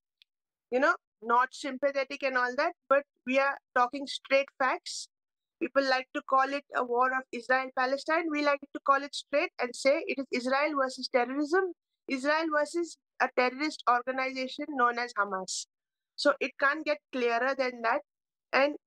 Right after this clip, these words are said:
as much as you put out in the social media, you will have naysayers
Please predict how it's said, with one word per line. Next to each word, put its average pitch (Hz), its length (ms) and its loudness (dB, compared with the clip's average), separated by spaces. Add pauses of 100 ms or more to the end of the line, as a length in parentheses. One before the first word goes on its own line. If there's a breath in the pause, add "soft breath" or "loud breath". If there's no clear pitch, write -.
(120)
as 277 200 2
much 320 320 0
as 294 180 4
you 302 120 0 (120)
put 320 140 0
out 285 180 2
in - 100 -6
the 277 120 -2
social 277 340 -2
media, 269 300 2
you 269 140 -4
will 269 120 0
have 262 320 2 (320)
naysayers 277 920 0